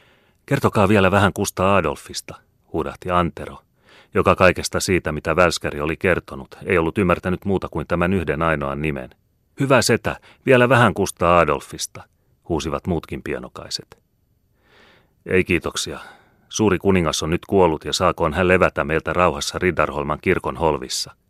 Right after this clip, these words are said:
Ja vaikkakin kertomus siitä menettää paljon, niin se siitä hyötyykin, koska muut henkilöt pääsevät paremmin esille. Sillä tähän saakka emme ole huomanneetkaan juuri muita kuin sankarikuninkaamme.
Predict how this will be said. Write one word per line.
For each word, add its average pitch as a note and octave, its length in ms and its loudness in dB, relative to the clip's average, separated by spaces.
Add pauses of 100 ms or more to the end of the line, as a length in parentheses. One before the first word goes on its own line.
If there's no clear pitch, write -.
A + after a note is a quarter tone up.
(580)
Ja D#2+ 120 2
vaikkakin E2 400 2
kertomus D#2+ 520 2
siitä E2+ 240 -2
menettää E2+ 500 -2
paljon, D2 460 0 (220)
niin F2+ 140 0
se E2 120 -4
siitä D#2 280 -2
hyötyykin, D#2+ 680 -2 (340)
koska F2 260 -2
muut F#2 240 0
henkilöt D2 380 -10
pääsevät D#2 440 -2
paremmin D2+ 380 0
esille. C2+ 460 -6 (460)
Sillä D#2 240 0
tähän E2+ 260 4
saakka D#2 320 -2
emme D2+ 140 0
ole E2+ 120 2
huomanneetkaan D#2 720 -2
juuri D#2+ 200 0
muita F2 280 0
kuin D#2 160 -8
sankarikuninkaamme. D2+ 1000 -8